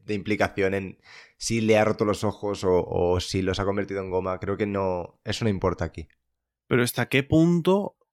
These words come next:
Speaker 2: mm, te cargas un poco el sentido de tu serie, pero en plan disfrutas haciendo el capítulo,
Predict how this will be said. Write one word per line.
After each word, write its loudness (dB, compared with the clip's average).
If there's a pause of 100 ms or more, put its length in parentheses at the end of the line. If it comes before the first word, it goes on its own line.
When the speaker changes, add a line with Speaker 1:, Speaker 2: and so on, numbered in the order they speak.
(760)
Speaker 2:
mm, -2
te -2
cargas 0
un 0
poco 2
el 0
sentido 0
de 2
tu -2
serie, 2
pero 2
en 0
plan -2 (120)
disfrutas -2
haciendo -6
el -8
capítulo, -6